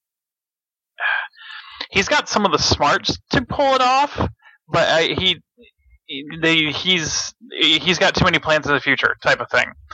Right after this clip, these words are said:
Um, you know, plans outside of the town to be screwing it up with that. Uh, I, I don't know. I, I think our, my money would be on the two jocks, or that Brandon James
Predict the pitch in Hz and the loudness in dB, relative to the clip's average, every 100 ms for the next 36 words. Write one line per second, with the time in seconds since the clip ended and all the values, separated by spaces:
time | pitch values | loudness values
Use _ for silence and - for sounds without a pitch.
0 | - - - - 143 139 131 127 123 120 | -16 -16 -16 -2 2 4 4 2 -6 -12
1 | - _ _ 160 143 - 175 147 - 143 | -20 _ _ 2 2 2 2 2 2 0
2 | 151 139 123 147 123 117 - 123 127 123 | 4 2 2 2 2 2 -4 -8 -4 -4
3 | 127 - - - 151 131 123 - 123 123 | -6 -8 -4 0 0 2 0 0 -2 2
4 | 110 - _ _ 143 135 131 113 69 - | 0 -2 _ _ 0 2 2 2 -2 -10
5 | _ 135 143 - 156 147 135 120 165 160 | _ -2 0 2 0 2 2 0 0 0
6 | 165 165 - 185 - 143 - 139 135 131 | 0 0 0 -4 -4 -6 0 2 4 2
7 | 127 131 151 156 160 147 131 135 135 131 | 0 0 0 0 0 0 0 0 0 0
8 | - 143 135 135 139 - - - 147 143 | -8 -6 0 0 0 -4 -6 0 2 2
9 | 139 139 127 _ - 135 131 _ _ 143 | 2 2 -2 _ 0 2 0 _ _ 0
10 | 143 135 131 139 135 131 123 - - | 0 0 0 0 0 -4 -6 -8 -12